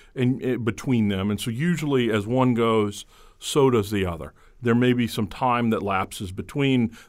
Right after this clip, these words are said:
those movements, but generally speaking, you know, they, they kind of run together. And, and really, you know, those synergies look like, you know, infrastructure development.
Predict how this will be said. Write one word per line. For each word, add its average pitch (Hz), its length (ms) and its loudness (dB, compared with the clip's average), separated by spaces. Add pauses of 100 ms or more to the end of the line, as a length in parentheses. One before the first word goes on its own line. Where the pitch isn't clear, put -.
those 107 220 2
movements, 104 520 -2
but 131 180 0
generally 139 400 -2
speaking, 101 560 -4 (300)
you 120 100 -2
know, 110 120 2
they, 107 200 0
they 110 240 -2
kind 117 260 -4
of 107 60 -2
run 104 200 0
together. 95 480 -2
And, 117 260 -2
and 127 260 -2
really, 147 400 4 (300)
you 143 80 -4
know, 131 80 2
those 123 180 2
synergies 135 640 -4
look 147 360 -4
like, 90 340 -4 (480)
you 127 120 0
know, 110 180 0 (240)
infrastructure 135 600 2
development. 135 400 2